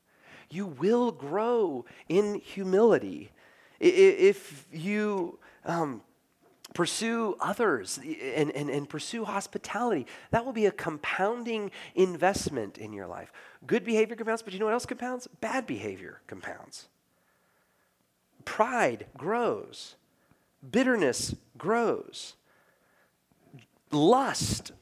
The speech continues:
grows. Selfishness grows. Fear grows. Anger grows. Everything compounds. And the bad things in your life, unless they're corrected, unless they're shaped,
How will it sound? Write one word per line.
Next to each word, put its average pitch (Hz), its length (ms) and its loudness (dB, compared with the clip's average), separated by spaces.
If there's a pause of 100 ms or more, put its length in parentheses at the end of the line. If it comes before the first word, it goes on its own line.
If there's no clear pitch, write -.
(120)
grows. 180 720 -2
Selfishness 233 1160 0
grows. 196 480 4
Fear 277 420 2
grows. 123 380 2
Anger 254 340 2
grows. 143 300 0
Everything 240 720 -6 (540)
compounds. 120 960 -8 (2000)
And 139 80 -2
the 147 60 0
bad 175 200 8
things 214 120 2
in 170 60 -2
your 160 100 4
life, 156 160 6
unless 143 280 2
they're 180 180 0
corrected, 180 720 0 (120)
unless 143 300 0
they're 185 140 -4
shaped, - 720 0